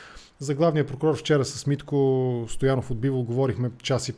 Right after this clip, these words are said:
половина почти също, както и с теб тази вечер. Така че ми се струва, че няма така информационна празнота. По-скоро запълнихме една друга ниша с теб в момента, а именно медийната перспектива върху процеса, който тече в момента.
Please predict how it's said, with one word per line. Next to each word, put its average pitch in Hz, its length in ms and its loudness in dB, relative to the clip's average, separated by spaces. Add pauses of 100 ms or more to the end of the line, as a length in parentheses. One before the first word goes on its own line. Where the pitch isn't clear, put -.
(180)
половина 120 340 0
почти - 320 -8
също, - 300 -8
както 113 260 -6
и 104 40 -4
с - 200 -10
теб 120 140 -6
тази 113 260 -4
вечер. 147 280 -2 (380)
Така 156 180 0
че 160 120 -4
ми 147 60 -2
се 135 120 -6
струва, 151 260 -2
че 151 140 -6
няма 143 420 0
така - 260 -8
информационна 127 580 -2
празнота. 117 420 -4
По-скоро 151 420 -4
запълнихме 139 520 -4
една 143 140 -4
друга 131 380 0
ниша 123 360 -2
с - 200 -12
теб 117 160 -4
в - 80 -16
момента, 139 280 -4
а 143 60 2
именно 135 360 0 (460)
медийната 131 520 2
перспектива 123 560 -4
върху 117 260 -6 (360)
процеса, 117 420 -8
който 110 220 -8
тече - 220 -6
в - 80 -12
момента. 160 360 0